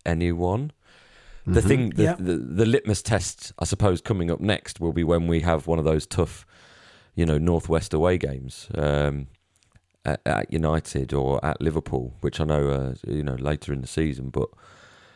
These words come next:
Speaker 1: you know, tho-,
Speaker 2: Mm.
Speaker 1: those are the next sort of things. And, and also just still not taking anyone else for granted because, you know, Fulham drew two two with us. Forest was nervy late on. So we can't, can't also take anything for granted. But it feels like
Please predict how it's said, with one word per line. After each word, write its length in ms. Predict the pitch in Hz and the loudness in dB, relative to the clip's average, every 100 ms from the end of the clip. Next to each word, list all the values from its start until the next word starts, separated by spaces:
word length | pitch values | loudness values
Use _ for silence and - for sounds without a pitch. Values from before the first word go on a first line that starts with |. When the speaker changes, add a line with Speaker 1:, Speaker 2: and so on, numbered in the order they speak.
| _ _ _ - | _ _ _ -4
Speaker 1:
you 100 | 98 | 0
know, 120 | 78 | 4
tho-, 200 | 90 82 | 4 4
Speaker 2:
Mm. 60 | 78 | 4
Speaker 1:
those 220 | 90 76 | 2 0
are 40 | |
the 100 | 76 | -2
next 240 | 80 - - | -2 -4 -4
sort 200 | 55 - | -4 -2
of 60 | |
things. 380 | 92 71 67 - | -2 -2 -4 -2
And, 240 | - 95 - | 0 2 2
and 140 | 110 | 2
also 360 | 127 143 90 85 | 2 2 0 -2
just 320 | - 101 - | -4 -10 -8
still 320 | - - 113 | -6 0 2
not 200 | 98 92 | 2 0
taking 400 | - 95 - 87 | 0 0 0 -2
anyone 320 | 92 87 85 | 0 2 2
else 200 | 87 - | 0 -2
for 120 | - 82 | -6 -2
granted 500 | 90 92 - 64 - | -2 -2 -6 -10 -8
because, 440 | 73 82 71 - - _ _ _ | -6 -2 -2 -4 -16 _ _ _
you 100 | 82 | -4
know, 120 | 78 | -2
Fulham 500 | 73 - 85 82 73 - - - | -2 0 0 0 -4 -10 -20 -6
drew 200 | 82 80 | -2 -2
two 220 | - 80 | 0 -2
two 220 | - 82 | 0 0
with 140 | 76 76 | 2 2
us. 300 | 78 - - | 0 -2 -2
Forest 420 | 90 85 82 - | 2 2 2 -2
was 160 | 73 | -2
nervy 320 | 82 80 71 73 | 0 2 2 0
late 320 | 76 73 85 | 0 0 -2
on. 260 | 73 64 | -2 -4
So 160 | 71 76 | -4 -2
we 100 | 82 | 0
can't, 300 | - 92 80 _ - - - - - _ | 0 -2 -4 _ -20 -20 -20 -20 -20 _
can't 200 | - 90 | -2 0
also 260 | 87 - 73 | 0 -2 -4
take 300 | - 76 - | -2 -4 -4
anything 300 | 76 - 69 | -6 -6 -10
for 60 | - | -4
granted. 420 | 78 78 - 65 | -2 -2 -6 -4
But 100 | 76 | -2
it 80 | - | -2
feels 440 | - 92 87 78 | 2 2 2 0
like 460 | 80 76 73 - | 0 0 -2 -6